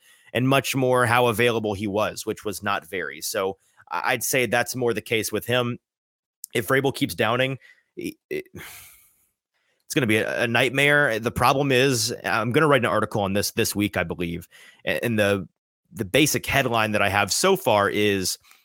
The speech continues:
the case to keep Todd Downing and why the case against him is so much stronger. And it's basically acknowledging the things about Todd Downing, the situation he was in this season, the things that he did for this team this season,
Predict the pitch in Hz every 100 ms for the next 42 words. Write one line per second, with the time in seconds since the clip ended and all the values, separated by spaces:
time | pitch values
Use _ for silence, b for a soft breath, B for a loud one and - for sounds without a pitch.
0 | b b _ 117 139 - 175 185 - -
1 | 123 - 180 170 - _ - 147 139 98
2 | 120 113 101 95 104 _ _ _ _ -
3 | 127 110 110 127 131 117 117 139 120 117
4 | 90 123 117 - 110 104 101 _ _ _
5 | _ _ 123 110 - 143 127 117 107 -
6 | - 107 90 82 67 - _ - 123 120
7 | 120 113 87 156 147 135 - 123 117 110
8 | b b b _ - 110 131 147 165 180
9 | 135 151 131 - 143 143 120 117 127 101
10 | - 123 107 117 107 104 104 104 - 131
11 | 127 123 - 107 110 101 - 120 120 117
12 | 107 - 98 90 98 98 - 120 123 104
13 | 104 107 110 101 101 98 - - 104 98
14 | 92 - 90 87 90